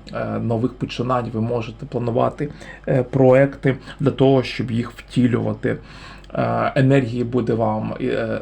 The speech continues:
достатньо. Це можуть бути і знайомства нові, це може бути і бізнес-проекти. Єдине, що, е, коли їх дуже багато, енергії може не вистачити, тому формуємо, е, чіткі,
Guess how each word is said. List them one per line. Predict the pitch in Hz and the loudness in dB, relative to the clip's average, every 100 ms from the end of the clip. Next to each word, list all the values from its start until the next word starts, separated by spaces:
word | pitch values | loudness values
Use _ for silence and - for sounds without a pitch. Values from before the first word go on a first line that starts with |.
| 143 | -2
достатньо. | 135 147 - - 113 110 - 139 165 - - | 0 0 -2 0 0 0 0 -2 -2 -8 -20
Це | - 131 | -2 0
можуть | 123 113 110 | 2 0 -4
бути | 113 113 139 | -6 -4 -2
і | 156 | -2
знайомства | 139 127 110 110 110 - 131 | -2 0 0 0 -2 -4 -4
нові, | 127 127 131 | -2 0 0
це | - | -2
може | 127 127 117 117 | -4 -2 -4 -4
бути | 110 120 117 - 113 113 | -4 -2 -2 -2 -4 -4
і | 131 | -4
бізнес-проекти. | 110 113 110 123 - - 127 131 131 - 139 139 - - - - | -4 -4 -4 -6 -8 -4 0 0 -2 -2 -2 -2 -14 -16 -8 -2
Єдине, | 123 120 123 151 143 120 | 0 2 4 4 4 -2
що, | - - - 127 120 120 123 123 117 113 - - 131 | -6 -12 -4 2 4 6 6 4 0 -8 -18 -14 -8
е, | 127 123 123 127 | -4 -4 -4 -6
коли | - 139 | 4 6
їх | 135 135 | 6 4
дуже | 135 135 | -2 0
багато, | 123 123 139 160 127 | -2 2 2 2 0
енергії | 123 127 113 120 | 0 -2 -2 -4
може | 120 113 117 | -2 -4 -4
не | 117 | -2
вистачити, | 143 143 139 135 | -2 -2 -2 -4
тому | 135 139 131 | -4 -4 -4
формуємо, | 120 123 131 135 127 123 - - 151 143 | -4 -2 0 2 0 -4 -8 -10 -8 -4
е, | 156 | -2
чіткі, | 139 - 190 - 214 214 208 | 0 0 -2 0 4 6 4